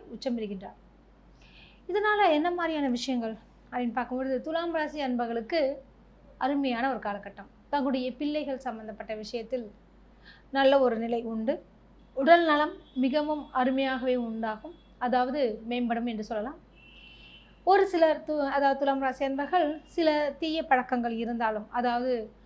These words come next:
மது அருந்துதல், இது வாரான சில புகைப்பிடித்தல் இவ்வாறாக இருந்தாலும் அதனை விடக்கூடிய ஒரு காலகட்டமாக இந்த மாதம், ஆ, உள்ளதுங்க. தங்களுடைய மன உறுதியால் நீங்கள் தீய பழக்கங்களிலிருந்து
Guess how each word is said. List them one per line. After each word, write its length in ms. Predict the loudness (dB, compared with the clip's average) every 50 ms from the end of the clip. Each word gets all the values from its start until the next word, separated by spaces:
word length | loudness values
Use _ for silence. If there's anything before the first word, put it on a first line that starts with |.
| -20 -20 -20 -20 -20 -20 -20 -20 -10
மது 340 | -2 0 2 4 4 4 4
அருந்துதல், 380 | 2 2 0 -4 -4 -4 -4 -4
இது 160 | -4 -4 0
வாரான 460 | 4 4 6 6 6 4 4 2 0
சில 420 | -2 0 0 0 0 0 -4 -8 -10 -14 -20 -20 -20 -20 -20 -20 -20 -20 -20 -20 _ -20 -20 -20 -20 -20 -16 -6 0
புகைப்பிடித்தல் 640 | 2 4 4 4 2 0 -4 -4 -2 -2 -2 -2 -4 -12 -18 -20 -20 -20 -20 _ _ -20 -20 -20 -20 -20 -20 -10 -4
இவ்வாறாக 400 | 2 4 6 6 6 6 4 2
இருந்தாலும் 680 | -2 0 0 -2 -2 -2 -2 -2 -2 -2 -4 -6 -10 -12 _ -20 -20 -20 -20 -20 -20 -20 -20 -20 -8 0
அதனை 340 | 2 2 4 4 2 2
விடக்கூடிய 580 | 4 6 6 6 6 4 2 0 2 2 2 0
ஒரு 120 | 0 -4
காலகட்டமாக 840 | -4 -2 -2 -2 0 -2 -2 -4 -4 -6 -6 -8 -10 -8 -8 -8 -6 -6
இந்த 220 | -6 -4 -4 -4
மாதம், 360 | -4 -6 -8 -8 -10 -12 -12 -16 -20 -14 -12
ஆ, 200 | -10 -10 -10 -10 -8 -6
உள்ளதுங்க. 360 | -2 -2 -2 -2 -4 -6 -8 -8 -10 -20 -20 -20 -20 -20 -20 -20 -20 -20 -20 -20 -20 -20 -20 -20 -20 -20 -20 -20 -20 -20 -10 -2
தங்களுடைய 420 | 0 2 2 2 2 0 0 0 0
மன 260 | 0 0 0 0 0
உறுதியால் 520 | 0 0 -2 0 2 2 2 2 0 0
நீங்கள் 400 | -2 -2 -2 0 -2 -4 -4 -10 -16 -20 -20 -20 -20 -20 _ _ -20 -20 -20 -20 -20 -16 -8
தீய 220 | -4 -2 -2 -2
பழக்கங்களிலிருந்து 880 | 0 0 0 -2 -2 -4 -4 -4 -4 -4 -4 -4 -4 -4 -4 -4 -6 -6